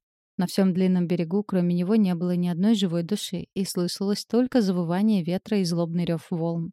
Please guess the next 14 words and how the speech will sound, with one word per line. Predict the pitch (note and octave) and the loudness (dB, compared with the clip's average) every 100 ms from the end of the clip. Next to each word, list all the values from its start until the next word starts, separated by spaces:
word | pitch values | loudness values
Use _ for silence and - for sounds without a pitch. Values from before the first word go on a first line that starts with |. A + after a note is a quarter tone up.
| _ _ _ _ | _ _ _ _
Окна | F#3+ F#3+ G3+ | -4 0 0
коттеджей | - F3 E3+ E3 G#3+ | 0 -2 -2 -2 0
и | A3 | 0
домов | F3 F3 G#3 - | 0 0 -2 -2
побольше, | F3+ D#3+ A3 - - - | -2 0 -2 -2 -8 -12
стоящих | - F#3 E3+ - F3+ F#3 | -6 -2 -2 -4 -6 -4
над | F3 | -4
дюнами, | D#3 A3 G#3+ G#3 - _ _ - | 0 2 4 2 -2 _ _ 0
были | D4+ D4 | 2 2
плотно | A3+ A3 G#3+ | 2 2 2
закрыты | F3 F3+ F3+ F#3+ F#3+ | 2 0 -2 -4 -2
от | F3+ | -2
ледяного | F3+ E3 F3+ E3+ F3+ | -2 0 0 0 -2
ветра. | E3+ D#3+ - | -2 -4 -10